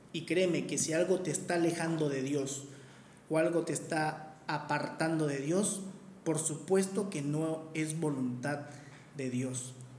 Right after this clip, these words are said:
Así que Dios no va a bajar y te va a decir, "Es él, es ella, es este o es, o es el otro". Simplemente tienes que saber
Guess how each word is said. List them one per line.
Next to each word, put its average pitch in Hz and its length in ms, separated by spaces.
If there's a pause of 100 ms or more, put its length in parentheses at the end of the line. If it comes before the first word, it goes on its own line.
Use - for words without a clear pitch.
(120)
Así 143 200
que 175 140
Dios 175 160
no 175 100
va 170 100
a - 20
bajar 170 300
y 170 40
te 165 80
va 160 60
a - 20
decir, 156 260
"Es 170 220
él, 165 260
es 156 220
ella, 143 340
es 156 160
este 151 420
o 147 120
es, 151 260 (160)
o 147 100
es 147 140
el 170 100
otro". 185 380 (260)
Simplemente 170 880 (480)
tienes 151 220
que 160 100
saber 151 360